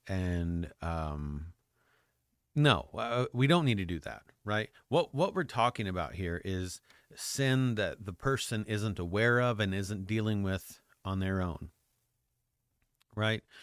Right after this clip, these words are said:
When, when the, the idea behind this is if, if someone is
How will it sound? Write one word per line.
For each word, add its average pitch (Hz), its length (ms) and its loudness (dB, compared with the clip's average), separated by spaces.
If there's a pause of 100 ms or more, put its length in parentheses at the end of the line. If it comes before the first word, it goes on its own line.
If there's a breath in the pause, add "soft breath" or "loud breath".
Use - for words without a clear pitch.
(160 loud breath)
When, 113 340 2
when 107 360 0
the, 107 180 -6
the 110 180 -2
idea 135 340 2
behind 110 360 2
this 87 180 -4
is 95 120 -6
if, 101 100 -2 (120)
if 98 160 -6
someone 131 300 0
is - 480 -4